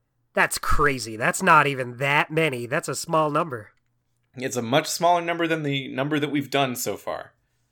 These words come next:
Speaker 1: Yeah.
Speaker 2: Which is closer to ten times that.
Speaker 1: Oh my goodness.
Speaker 2: Yeah. Yeah.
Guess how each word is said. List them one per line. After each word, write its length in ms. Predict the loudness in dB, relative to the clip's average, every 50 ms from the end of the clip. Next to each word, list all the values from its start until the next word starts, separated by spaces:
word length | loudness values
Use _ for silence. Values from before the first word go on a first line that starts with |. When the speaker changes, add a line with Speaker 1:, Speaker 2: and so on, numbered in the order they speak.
| _ _ _ _
Speaker 1:
Yeah. 440 | -8 -4 -2 2 2 2 2 0 -2
Speaker 2:
Which 160 | -4 -4 -2
is 160 | -4 -4 -4 -6
closer 380 | -4 0 0 0 2 0 -2
to 100 | -2 -2
ten 340 | -6 -6 -4 -4 -2 -2 -2
times 420 | -4 -4 -4 -4 -4 -6 -8 -8
that. 260 | -8 -10 -8 -10 -12 -14 _ _ _ _ _ _ _ _ _ _ _ _ _ 0
Speaker 1:
Oh 220 | 2 2 2 4
my 200 | 4 2 2 2
goodness. 600 | 0 -2 -4 -4 -2 -4 -10 -10 -10 -12 -14 -18 _ _ _ _
Speaker 2:
Yeah. 180 | -6 -6 -6 -6 -6 _ _ _ _ _ _ 2
Yeah. 320 | 4 6 6 6 6 2